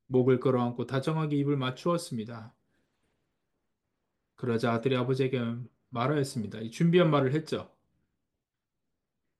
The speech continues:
그런데 아버지께서 아들의 말을 막았습니다. 그만하고,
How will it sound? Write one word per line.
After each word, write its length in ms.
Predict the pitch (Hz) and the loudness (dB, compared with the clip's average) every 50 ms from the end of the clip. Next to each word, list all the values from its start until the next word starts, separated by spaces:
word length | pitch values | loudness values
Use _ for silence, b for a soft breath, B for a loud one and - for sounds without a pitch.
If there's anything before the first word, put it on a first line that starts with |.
| _ _ _ _ _ | _ _ _ _ _
그런데 300 | - - 131 135 131 135 | -4 0 0 2 2 4
아버지께서 800 | 120 117 120 131 131 135 139 135 135 139 139 143 131 - 156 139 | 4 4 4 4 4 4 4 4 2 0 0 0 0 0 0 0
아들의 340 | 120 123 127 143 143 147 139 | 0 2 2 4 4 4 4
말을 240 | 127 127 131 147 | 2 0 0 0
막았습니다. 720 | 131 120 131 160 180 180 - - 131 113 - - - - _ _ _ _ _ _ _ _ _ _ _ _ _ _ _ _ _ _ _ _ _ _ _ _ _ _ _ _ _ _ _ _ _ _ _ _ _ _ _ _ _ _ _ _ _ _ _ _ | 0 0 -2 -2 -4 -6 -6 -10 -10 -10 -12 -14 -20 -20 _ _ _ _ _ _ _ _ _ _ _ _ _ _ _ _ _ _ _ _ _ _ _ _ _ _ _ _ _ _ _ _ _ _ _ _ _ _ _ _ _ _ _ _ _ _ _ _
그만하고, 840 | - 127 120 117 117 113 110 117 127 123 120 143 151 175 202 196 - | -8 -6 -4 -2 -2 -2 -2 -4 -6 -4 -2 -2 -2 -2 -4 -8 -12